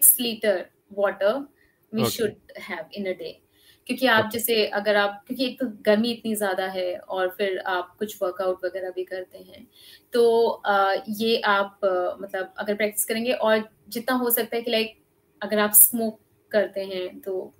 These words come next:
Speaker 1: उसको आपको कम
Speaker 2: अवॉइड
Speaker 1: कम क्या,
Speaker 2: करना है।
Speaker 1: मतलब स्मोक को तो मैं बोलूँगी अवॉइड ही करो बिल्कुल ही।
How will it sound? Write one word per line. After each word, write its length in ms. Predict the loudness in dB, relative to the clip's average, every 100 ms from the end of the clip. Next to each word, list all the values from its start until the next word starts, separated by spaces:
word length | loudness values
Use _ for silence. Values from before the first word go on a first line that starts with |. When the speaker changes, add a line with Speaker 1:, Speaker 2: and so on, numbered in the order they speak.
| _ _ _ _ _
Speaker 1:
उसको 280 | 2 2 2
आपको 340 | -6 -6 -6
कम 240 | -4 0 2
Speaker 2:
अवॉइड 320 | 4 6 4
Speaker 1:
कम 60 | 2
क्या, 140 | 0
Speaker 2:
करना 80 | 2
है। 0 |
Speaker 1:
मतलब 180 | 4 4
स्मोक 320 | 4 2 0
को 60 |
तो 120 | 0 0
मैं 140 | 0
बोलूँगी 320 | 0 0 2
अवॉइड 460 | 2 6 6 6 2
ही 100 | 0
करो 220 | 0 -2
बिल्कुल 320 | -4 -8 -10
ही। 160 | -14